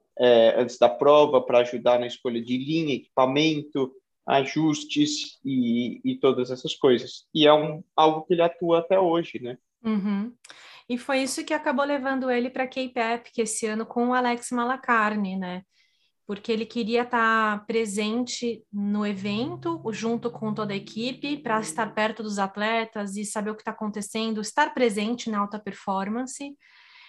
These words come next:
Speaker 2: E aí ele já conhecia o Alex de quando ele fez o intercâmbio pra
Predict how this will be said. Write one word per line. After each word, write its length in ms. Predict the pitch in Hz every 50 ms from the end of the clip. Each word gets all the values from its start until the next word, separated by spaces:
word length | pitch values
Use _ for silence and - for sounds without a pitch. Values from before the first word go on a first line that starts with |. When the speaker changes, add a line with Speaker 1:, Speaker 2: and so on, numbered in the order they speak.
| - - _ _ _ _
Speaker 2:
E 140 | 208 214 214
aí 240 | 208 208 208 214 226
ele 160 | 226 226 247
já 160 | 233 247 254
conhecia 460 | 247 269 262 254 247 240 - - 240
o 40 | 226
Alex 500 | 220 220 214 208 202 202 202 - - -
de 160 | 196 196 220 214
quando 240 | - 220 208 208
ele 160 | 208 196 208 202
fez 320 | - - 208 208 202 196
o 20 |
intercâmbio 1040 | 202 202 196 202 196 - - 214 202 196 196 190 202 196 190 190 190 185 185 190 190 - - _ - - _ _ _ _ _
pra 760 | - 202 196 190 190 185 185 185 180 180 180 175 170 170 170